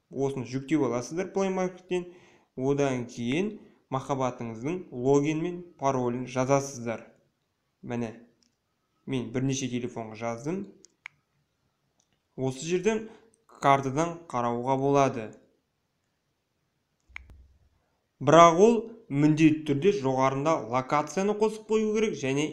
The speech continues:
интернет желісі болу керек. Және бір үлкен минусы "устройство обнаружено" деп шығып тұрады. Яғни қызыңыз немесе жігітіңізде жоғарында осындай тұрады, ол ығыстырып жібере алады, яғни ол біліп қалады немесе білмеуі мүмкін. Егер хабар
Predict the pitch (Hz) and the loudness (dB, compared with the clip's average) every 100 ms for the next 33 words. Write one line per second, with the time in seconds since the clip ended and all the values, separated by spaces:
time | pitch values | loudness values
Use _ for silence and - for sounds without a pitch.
0 | - 143 127 135 151 160 - 180 175 - | -6 -6 -2 0 0 -2 0 0 0 -4
1 | 175 175 - - _ 135 135 139 135 147 | -4 -6 -10 -20 _ 2 4 4 2 2
2 | 143 - 143 147 151 135 - - - _ | 0 0 0 2 2 -2 -6 -20 -20 _
3 | 160 156 147 151 139 180 160 143 143 143 | 0 2 0 -4 -4 0 0 2 2 0
4 | 139 202 214 208 - - - 151 143 143 | 0 2 2 2 -8 -8 -2 -2 -2 -4
5 | 123 127 131 131 135 160 170 170 131 127 | -4 -2 0 0 0 -2 -2 -4 -2 -4
6 | - - 127 - - 139 117 113 - 117 | -4 -8 -8 -6 -2 0 -2 -6 -8 -8
7 | 117 113 107 - _ _ _ - 113 120 | -8 -10 -14 -18 _ _ _ -10 -8 -6
8 | 123 180 - 117 117 113 107 117 117 117 | -4 -6 -8 -12 -12 -14 -12 -12 -10 -12
9 | 107 147 151 120 117 117 113 110 117 107 | -10 -10 -10 -8 -8 -10 -12 -14 -16 -14
10 | - 160 160 131 - 120 - 123 117 120 | -8 -8 -6 -10 -10 -14 -16 -16 -14 -12
11 | 113 117 151 151 127 117 113 110 113 - | -10 -8 -8 -10 -12 -12 -12 -16 -18 -20
12 | _ _ - 127 123 - 113 139 185 175 | _ _ -6 -6 -6 -10 -4 -4 -2 -4
13 | 147 - 156 131 127 131 131 131 131 120 | -4 -6 -8 -6 -4 -2 -2 -4 -6 -6
14 | 143 190 147 135 139 135 | -4 -4 -4 -4 -2 -4